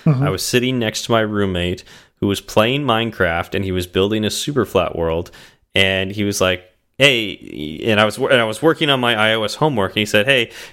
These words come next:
Speaker 2: can you help me, uh, f-, find, like, a website that makes this easier? 'Cause I can't figure out how to make, like, what the code is for this super flat world that I'm trying to do."
Speaker 1: Mm-hmm.
Speaker 2: And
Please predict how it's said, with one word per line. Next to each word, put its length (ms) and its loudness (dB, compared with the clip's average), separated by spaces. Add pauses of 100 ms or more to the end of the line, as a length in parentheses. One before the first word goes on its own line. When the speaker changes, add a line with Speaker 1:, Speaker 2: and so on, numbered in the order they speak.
(160)
Speaker 2:
can 280 4
you 180 -2
help 280 2
me, 560 0
uh, 340 2
f-, 340 -14
find, 340 2
like, 120 -2
a 40 0
website 560 2
that 180 -2
makes 240 -2
this 240 -2
easier? 380 -2
'Cause 120 -6
I 60 2
can't 240 0
figure 220 0
out 100 0
how 100 2
to 60 -4
make, 280 -4 (100)
like, 240 0
what 140 4
the 80 0
code 340 0
is 220 -4
for 120 -6
this 160 -2
super 280 -4
flat 300 -4
world 300 -6
that 120 -4
I'm 80 -6
trying 240 -6
to 80 -12
do." 180 -10 (220)
Speaker 1:
Mm-hmm. 240 2 (240)
Speaker 2:
And 420 2